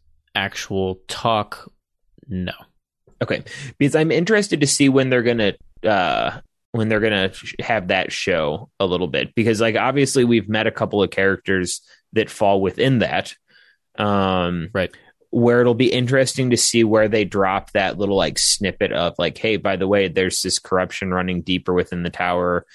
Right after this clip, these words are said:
Speaker 2: and even within the world," because you feel like it, be-, based upon what you know in the book with Dark Friends everywhere, you kind of have this, like, sneaking suspicion that theoretically Dark Friends are everywhere. So why not in the tower? But they never talk about it, really.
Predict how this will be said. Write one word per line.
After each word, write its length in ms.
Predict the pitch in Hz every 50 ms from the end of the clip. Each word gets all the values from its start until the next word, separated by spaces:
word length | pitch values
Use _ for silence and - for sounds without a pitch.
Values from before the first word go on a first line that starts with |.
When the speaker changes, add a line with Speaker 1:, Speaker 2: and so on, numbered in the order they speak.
| - - - _ _ -
Speaker 2:
and 180 | 95 95 90
even 340 | 95 98 87 78 98 90 92
within 280 | 95 92 - 101 98 92
the 80 | 92
world," 260 | 101 110 107 107 92 -
because 280 | 110 107 113 104 - - - - - - - - -
you 160 | - 135 135 123
feel 300 | - - - 196 214 226
like 340 | 220 196 175 - - - -
it, 180 | - 135 - _ _ - - - - - -
be-, 140 | - 139 139
based 300 | 131 147 147 160 151 -
upon 260 | 147 156 170 151 135
what 200 | 127 123 113 -
you 400 | 117 117 113 107 107 104 98 90 - _ _ _ _ _ _ _ _ _ _ _ -
know 220 | - 117 117 113 110
in 80 | 107
the 60 | 101 90
book 300 | - 113 107 107 - -
with 160 | 101 76 -
Dark 240 | 101 95 104 101 -
Friends 240 | - 110 104 90
everywhere, 580 | 101 95 87 95 98 92 90 90 90 90 90 - - - - - -
you 100 | - 104
kind 200 | 104 151 160 165
of 60 | 147
have 160 | 147 135 123
this, 160 | 135 135 117
like, 180 | 131 117 101 -
sneaking 460 | - - - 104 101 98 - 110 107
suspicion 520 | 98 - 98 - - 104 98 - - 104 98
that 140 | 95 - -
theoretically 560 | - 101 101 101 98 98 98 - - 98 95
Dark 260 | - 101 95 95 -
Friends 300 | - - 98 98 95 87 - -
are 200 | - 104 95 92
everywhere. 460 | 90 80 - - 73 57 62 55 -
So 240 | - - - 95 90 87
why 300 | 87 92 92 95 95 98
not 380 | 95 95 95 90 90 87 - -
in 160 | 104 98 90
the 100 | 90 87
tower? 340 | - - - 55 65 82 -
But 120 | - 95
they 100 | 90 101
never 460 | 104 107 107 95 90 98 95 92 - _ _ _ _ _ _ _ _ -
talk 220 | - 190 208 - -
about 240 | - 90 76 71 64
it, 160 | 64 - - -
really. 500 | 104 98 71 80 - - 64 98 120